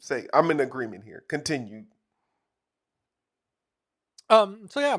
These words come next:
Speaker 2: I mean, I feel like it's a, it's, it's a great song. Um, I actually really enjoy the song a lot.
Speaker 1: Uh, so
Speaker 2: And it's caught on more and more I've listened to it.
Speaker 1: Are you conf-, are you a hundred percent sure that's what's happening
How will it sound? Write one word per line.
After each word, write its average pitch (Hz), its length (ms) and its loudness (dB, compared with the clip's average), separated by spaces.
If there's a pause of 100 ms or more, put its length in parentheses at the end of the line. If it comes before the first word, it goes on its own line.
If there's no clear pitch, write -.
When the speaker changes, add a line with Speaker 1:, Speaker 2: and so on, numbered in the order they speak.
(140)
Speaker 2:
I 185 60 -4
mean, 185 200 -2
I 175 80 2
feel 202 140 -2
like 190 180 2
it's 180 120 -10
a, 180 120 -16
it's, 190 300 -12
it's - 160 -12
a - 20 -20
great 190 260 -2
song. 190 280 -2 (500)
Um, 160 440 -2 (1160)
I 180 60 2
actually 190 300 -6
really 160 260 -4
enjoy 151 260 -8
the 143 60 -6
song 131 340 -12 (300)
a 156 40 -10
lot. 143 260 0
Speaker 1:
Uh, 143 380 8 (640)
so 165 440 6 (200)
Speaker 2:
And 214 100 -8
it's 190 120 -10
caught 185 260 4
on 185 180 2
more 185 280 -4
and 180 80 -8
more 185 180 -2
I've 160 140 -6
listened 160 280 -6
to 139 100 -6
it. 135 120 -12 (1000)
Speaker 1:
Are 185 100 12
you 208 220 0
conf-, 208 400 8
are 202 100 8
you 214 180 4
a 220 60 10
hundred 196 220 4
percent 208 320 0
sure 214 180 2
that's 208 220 2
what's 202 120 -6
happening 208 300 4